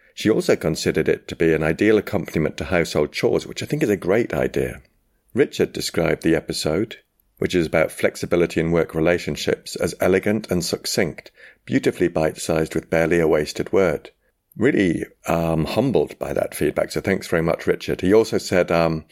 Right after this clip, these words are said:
"Where else can you find the Act Matrix, Viktor Frankl, and Naked Twister in one podcast episode?" Also, much appreciation and love to Mike, Fiona, Teresa, and Chris,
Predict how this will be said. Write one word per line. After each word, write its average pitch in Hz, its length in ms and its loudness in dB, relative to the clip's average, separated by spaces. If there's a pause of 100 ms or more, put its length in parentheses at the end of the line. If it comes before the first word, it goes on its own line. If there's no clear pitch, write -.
(480)
"Where 117 160 6
else 95 220 4
can 85 140 -2
you 78 100 0
find 78 260 0
the 82 140 4
Act - 200 -2
Matrix, 85 460 -2
Viktor 101 260 -2
Frankl, 80 460 -2
and 78 140 0
Naked 87 340 0
Twister - 380 -4
in 73 240 -2
one 80 220 0
podcast - 600 -6
episode?" - 680 -6 (720)
Also, 120 360 2
much 98 400 0
appreciation 95 560 2
and 85 100 2
love 87 280 2
to - 100 -2
Mike, 80 420 0
Fiona, 82 560 0
Teresa, 80 480 0
and 78 140 0
Chris, - 380 0